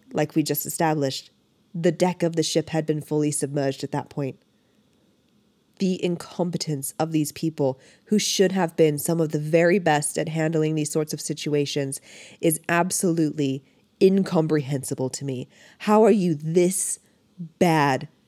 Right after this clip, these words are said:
at what you do? I have such a limited understanding of evacuations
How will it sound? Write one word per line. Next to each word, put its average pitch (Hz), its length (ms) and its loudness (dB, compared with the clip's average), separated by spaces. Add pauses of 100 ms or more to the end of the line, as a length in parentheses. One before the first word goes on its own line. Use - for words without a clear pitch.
(120)
at 165 140 4
what 165 420 2
you 160 240 2
do? 135 460 0 (680)
I 196 180 6
have 196 180 0
such - 340 0
a 196 60 0
limited 175 360 -2
understanding 156 800 0
of 160 120 0
evacuations 151 1000 0